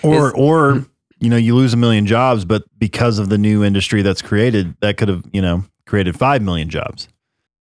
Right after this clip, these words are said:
Speaker 1: So now
Speaker 2: Mm-hmm.
Speaker 1: you're sacrificing the potential
Speaker 2: Yeah.
Speaker 1: jobs that would have been created in other industries
Speaker 2: Yep.
Speaker 1: for the protection of these
Speaker 2: Absolutely.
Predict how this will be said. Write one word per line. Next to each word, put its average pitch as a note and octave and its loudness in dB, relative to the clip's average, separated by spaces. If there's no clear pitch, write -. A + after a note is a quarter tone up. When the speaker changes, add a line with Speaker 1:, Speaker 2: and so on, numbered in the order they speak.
Speaker 1:
So A2+ 0
now B2 2
Speaker 2:
Mm-hmm. C3 2
Speaker 1:
you're G2 0
sacrificing A#2+ 0
the F#2+ -2
potential G2 -4
Speaker 2:
Yeah. D#3+ -2
Speaker 1:
jobs G#2+ 0
that G#2+ 0
would G#2 0
have G2+ 0
been G#2+ 0
created G#2+ 0
in G2 -2
other G#2+ -2
industries G2 -4
Speaker 2:
Yep. A2+ -4
Speaker 1:
for G2 0
the - -4
protection G#2 -4
of E2+ -4
these A2 -4
Speaker 2:
Absolutely. G#2 -2